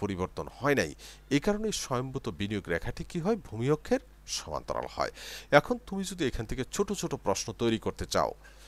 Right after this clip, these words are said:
প্রথমত স্বয়ংভূত বিনিয়োগ কাকে বলে, দ্বিতীয়ত স্বয়ংভূত বিনিয়োগ রেখা কেমন হয়, ভূমি অক্ষের সমান্তরাল হয়, তৃতীয়ত কেন হয়, যে সকল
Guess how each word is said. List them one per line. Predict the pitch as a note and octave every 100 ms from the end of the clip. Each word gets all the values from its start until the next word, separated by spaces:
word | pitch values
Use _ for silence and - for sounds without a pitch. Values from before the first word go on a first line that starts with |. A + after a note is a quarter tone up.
| - - -
প্রথমত | C3+ - C#3 -
স্বয়ংভূত | - A#2+ A#2+ A#2
বিনিয়োগ | A2 G#2+ -
কাকে | F2+ - G2
বলে, | G2+ D3 - - - E2+
দ্বিতীয়ত | A#2+ - B2 A#2 -
স্বয়ংভূত | G#2 A2 A2 A2
বিনিয়োগ | G#2 G#2+ G2
রেখা | F#2+ G#2+ -
কেমন | F#2+ F#2+ F#2+
হয়, | C3 D3+ - -
ভূমি | G#2+ A#2
অক্ষের | A2 A#2 -
সমান্তরাল | G2 F#2+ A2
হয়, | B2 - - - -
তৃতীয়ত | - C3+ C#3+ C3+ A2 -
কেন | A#2+ B2 A#2+
হয়, | D3 F3 - - - -
যে | F2+ B2 - - -
সকল | G#2+ -